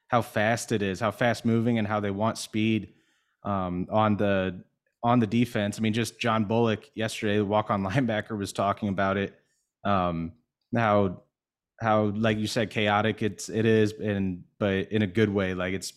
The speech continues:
organized chaos and it's, it's fast. And I mean, Rhule talked about it recently that he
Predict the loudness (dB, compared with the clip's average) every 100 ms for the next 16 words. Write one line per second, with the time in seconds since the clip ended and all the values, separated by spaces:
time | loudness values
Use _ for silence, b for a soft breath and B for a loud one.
0 | -2 0 2 2 2 0 -2 0 2 0
1 | -2 -4 -6 -8 -12 b b b b -4
2 | -2 0 2 2 2 2 2 2 4 4
3 | 4 0 b b _ -4 4 4 4 2
4 | 0 0 0 2 2 0 -2 -4 -2 -2
5 | -2 0 0 0 -2 -4 -4 -6 -6